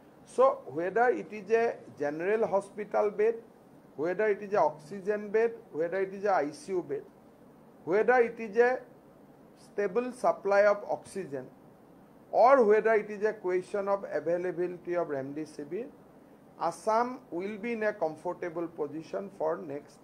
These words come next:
ten days. We have been helped by Government of India with different allocation, and we are fully utilizing the, those allocation, and also we are,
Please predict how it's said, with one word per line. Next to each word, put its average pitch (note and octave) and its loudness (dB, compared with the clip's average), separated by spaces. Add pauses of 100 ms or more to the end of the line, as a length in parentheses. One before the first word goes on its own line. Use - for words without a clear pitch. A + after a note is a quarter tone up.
ten D3 -2
days. - -14 (880)
We F#3 -2
have F#3+ 2
been G3 0
helped E3+ -2
by G#3 6
Government E3 -2
of E3+ -2
India E3 -4 (240)
with D3 -10
different D#3 -6
allocation, D#3+ -6 (560)
and G3+ -4
we F#3 -2
are G#3+ 4
fully A#3 -6
utilizing G3 -2
the, E3+ 0
those D#3+ -2
allocation, D#3 -4 (680)
and D#3 -2 (100)
also G3+ 0
we G#3 0
are, F3+ 2